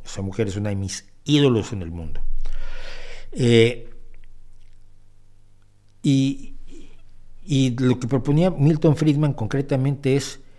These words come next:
que se des-, que se cerrara la fe-, la, la administración de alimentos y medicamentos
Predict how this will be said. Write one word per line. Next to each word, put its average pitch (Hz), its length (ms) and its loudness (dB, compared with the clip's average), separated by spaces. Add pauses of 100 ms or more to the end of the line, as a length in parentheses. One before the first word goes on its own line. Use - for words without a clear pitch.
(640)
que 110 160 2
se 110 240 2
des-, - 440 -4
que 110 120 -2
se - 240 -4
cerrara 143 580 2
la 160 140 2
fe-, 117 300 -4
la, 104 300 0
la 98 520 0
administración 98 880 -2
de 104 80 -2
alimentos 98 380 -2
y 151 40 -4
medicamentos 160 720 0